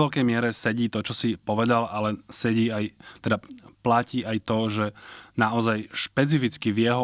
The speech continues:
období, keď, e, vysoko stúpali príjmy štátneho rozpočtu,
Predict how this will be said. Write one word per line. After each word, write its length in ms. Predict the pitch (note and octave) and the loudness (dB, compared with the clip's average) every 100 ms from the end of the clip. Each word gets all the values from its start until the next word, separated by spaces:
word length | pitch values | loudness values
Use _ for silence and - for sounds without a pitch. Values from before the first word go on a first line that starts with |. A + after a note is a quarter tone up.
| G#2 | -2
období, 480 | G#2+ A#2+ A#2 A2 G#2 | 0 0 2 0 0
keď, 180 | G#2 - - | -6 -8 -14
e, 40 | - - - - - - - G#3+ B2 A2+ A2+ | -14 -16 -18 -18 -20 -20 -14 -14 -12 -10 -4
vysoko 480 | A#2 C3 C#3 - A#2+ | 2 4 2 0 -4
stúpali 800 | - A#2 A2 A#2 A2 G#2+ G#2 G2+ | -2 -2 2 2 2 2 -2 -2
príjmy 320 | A2+ A2+ A2 | 0 2 2
štátneho 480 | - G#2 G#2 A#2 G#2 | 2 0 2 -2 0
rozpočtu, 640 | G#2+ G2+ - A#2+ - | -2 -2 -2 -2 -2